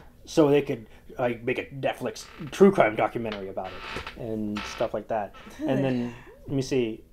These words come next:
Speaker 1: Um,
Speaker 2: What,
Speaker 1: and then
Speaker 2: what do the comments say?
Speaker 1: Okay, so let me see, let me see, let me see, let me see. Um,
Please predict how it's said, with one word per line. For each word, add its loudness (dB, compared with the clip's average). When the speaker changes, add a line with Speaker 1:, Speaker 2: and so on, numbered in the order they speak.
Speaker 1:
Um, 4
Speaker 2:
What, 4
Speaker 1:
and 6
then 6
Speaker 2:
what 6
do 0
the -2
comments -4
say? -12
Speaker 1:
Okay, 2
so 0
let -2
me -2
see, -8
let -10
me -8
see, -12
let -12
me -14
see, -14
let -12
me -14
see. -14
Um, 8